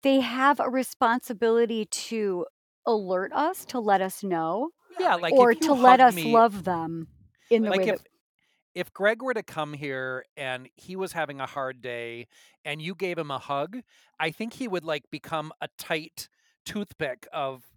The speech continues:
Speaker 2: wood and, or, or board, right? Because hugging, I don't believe,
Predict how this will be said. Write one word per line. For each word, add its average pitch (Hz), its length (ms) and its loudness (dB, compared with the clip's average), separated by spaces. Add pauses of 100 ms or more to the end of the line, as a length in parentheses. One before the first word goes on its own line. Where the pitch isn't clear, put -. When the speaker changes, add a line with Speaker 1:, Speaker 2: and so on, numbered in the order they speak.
(120)
Speaker 2:
wood 135 520 -6 (520)
and, 160 220 -4 (100)
or, 156 260 -4
or 151 40 -4
board, 127 520 -8
right? 135 300 -8 (400)
Because 165 320 -6
hugging, 226 520 -6
I 151 100 -6
don't 165 320 -4
believe, 147 420 -10